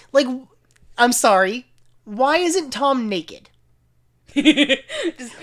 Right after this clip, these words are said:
Speaker 1: Where did these robes come from?
Speaker 2: It's gonna be like a Terminator moment. Uh,
Speaker 1: Does he have
Speaker 2: he's,
Speaker 1: underclothes?
Speaker 2: he's Arnold
Speaker 1: If he has
Speaker 2: Schwarzenegger, he's
Speaker 1: robes, why
Speaker 2: naked.
Speaker 1: can't, like,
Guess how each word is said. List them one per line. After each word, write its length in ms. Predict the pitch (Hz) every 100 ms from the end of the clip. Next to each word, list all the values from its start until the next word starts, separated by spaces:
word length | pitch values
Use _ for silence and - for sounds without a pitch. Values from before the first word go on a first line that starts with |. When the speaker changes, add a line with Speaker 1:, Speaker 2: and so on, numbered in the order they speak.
| 339
Speaker 1:
Where 260 | 202 269 339
did 140 | 349
these 200 | 320 302 269
robes 380 | 233 233 196
come 260 | - 175 151
from? 160 | - 139
Speaker 2:
It's 140 | 359 -
gonna 140 | 302
be 60 | 226
like 120 | 220
a 60 | -
Terminator 540 | - 180 185 180 175
moment. 380 | 170 165 160 156 135
Uh, 40 |
Speaker 1:
Does 160 | 277 -
he 100 | 302
have 120 | 294
Speaker 2:
he's, 100 | 247
Speaker 1:
underclothes? 520 | 269 302 269 226 202 170
Speaker 2:
he's 20 |
Arnold 320 | 196 202 196 - 165
Speaker 1:
If 160 | 311 -
he 120 | 339
has 260 | 226 359 339
Speaker 2:
Schwarzenegger, 40 |
he's 80 | 330
Speaker 1:
robes, 380 | 349 381 330 277
why 200 | 277 294
Speaker 2:
naked. 140 | -
Speaker 1:
can't, 260 | - 311 302 _
like, 280 | 240 233